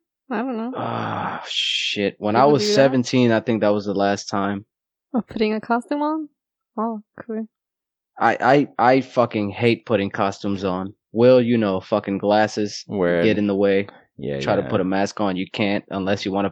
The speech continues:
Speaker 2: fucking be blind for the rest of the day.
Speaker 3: Word.
Speaker 1: Did you ever
Speaker 2: It's
Speaker 1: put
Speaker 2: annoying
Speaker 1: a
Speaker 2: as shit.
Speaker 1: costume? You?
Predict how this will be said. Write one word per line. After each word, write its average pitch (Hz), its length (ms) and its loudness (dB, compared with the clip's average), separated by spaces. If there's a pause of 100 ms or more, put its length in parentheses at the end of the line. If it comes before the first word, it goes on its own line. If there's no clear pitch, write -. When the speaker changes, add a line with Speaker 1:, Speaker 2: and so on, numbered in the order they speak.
Speaker 2:
fucking 98 260 0
be 101 100 -2
blind 101 440 -2
for 110 80 -6
the 95 100 -2
rest 101 220 -4
of 104 80 -6
the 104 100 -4
day. 104 320 0
Speaker 3:
Word. 82 520 -2 (1700)
Speaker 1:
Did 233 140 -2
you 226 80 4
ever 226 240 0
Speaker 2:
It's - 120 -8
Speaker 1:
put 262 120 4
Speaker 2:
annoying 220 360 4
Speaker 1:
a - 20 0
Speaker 2:
as 185 60 -4
shit. - 300 -2
Speaker 1:
costume? 277 240 -6 (280)
You? 226 180 -8